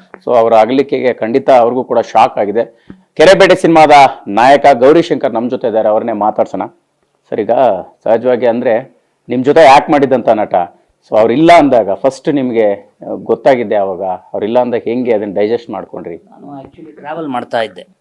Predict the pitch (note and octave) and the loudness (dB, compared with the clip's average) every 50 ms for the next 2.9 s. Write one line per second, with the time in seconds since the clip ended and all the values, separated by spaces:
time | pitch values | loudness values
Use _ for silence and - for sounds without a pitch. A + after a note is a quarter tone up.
0 | _ _ _ _ - - _ _ C3+ C3 C3 B2+ B2+ B2 A#2+ A#2+ A#2 A#2 A#2 A2 | _ _ _ _ -20 -20 _ _ -16 -14 -14 -14 -12 -14 -14 -14 -16 -16 -18 -20
1 | - _ _ _ _ _ _ _ _ _ - - C3 B2+ B2+ B2+ B2 A#2+ A2+ A2+ | -20 _ _ _ _ _ _ _ _ _ -20 -14 -10 -10 -8 -8 -10 -10 -12 -14
2 | A#2+ A2 A2 A2+ A#2+ A2+ G#2+ - - A#2 B2+ A#2 A2+ A2 A2 A#2+ A#2+ A2 | -14 -14 -12 -12 -14 -14 -14 -16 -18 -18 -18 -18 -18 -16 -14 -12 -12 -12